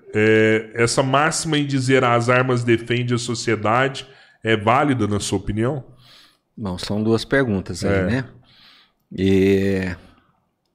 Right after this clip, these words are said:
Speaker 2: a Ucrânia errou no acordo de Minsk em entregar as armas nucleares à Rússia? Errou.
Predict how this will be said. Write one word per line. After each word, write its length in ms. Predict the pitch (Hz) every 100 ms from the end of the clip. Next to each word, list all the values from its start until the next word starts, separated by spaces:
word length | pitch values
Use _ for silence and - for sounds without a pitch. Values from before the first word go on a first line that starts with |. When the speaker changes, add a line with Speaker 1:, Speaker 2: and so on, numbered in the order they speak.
| _ _ _ -
Speaker 2:
a 60 |
Ucrânia 460 | 101 - 120 135 131
errou 680 | 98 92 127 123 - - - - _ _ _ _ _
no 140 | - 92
acordo 420 | 92 - 101 95
de 120 | 90
Minsk 540 | 92 95 92 - - - -
em 200 | 92 95
entregar 640 | 104 104 92 95 101 90 - - - - - _
as 220 | - 90 107
armas 300 | 104 98 92
nucleares 1000 | 101 - 90 90 87 82 82 - - -
à 60 | 95
Rússia? 520 | 92 139 135 - -
Errou. 380 | 160 160 101